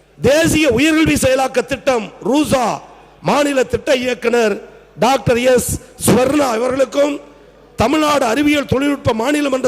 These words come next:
துணைத் தலைவர் வின்சென்ட் அவர்களுக்கும், தமிழ்நாடு அறிவியல் ஆணை தொழில்நுட்ப மையத்தினுடைய செயல் இயக்குனர் லெனின் தமிழ்வேலன் அவர்களுக்கும், என்னை வாக்களித்து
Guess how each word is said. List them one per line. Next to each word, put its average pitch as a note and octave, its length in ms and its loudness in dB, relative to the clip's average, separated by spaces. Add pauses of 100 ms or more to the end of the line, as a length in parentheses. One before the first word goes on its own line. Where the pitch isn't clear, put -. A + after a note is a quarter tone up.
துணைத் C4 240 2
தலைவர் A#3 340 0 (680)
வின்சென்ட் C#4 600 0
அவர்களுக்கும், C4 580 0 (680)
தமிழ்நாடு C#4+ 480 0
அறிவியல் D4+ 400 2
ஆணை B3+ 140 -2 (100)
தொழில்நுட்ப C#4+ 440 0
மையத்தினுடைய B3 540 -2
செயல் C4 260 0
இயக்குனர் A#3 420 -2 (560)
லெனின் D4+ 420 4
தமிழ்வேலன் C4 580 2
அவர்களுக்கும், C4+ 560 -2 (840)
என்னை A#3+ 320 0
வாக்களித்து C4 560 0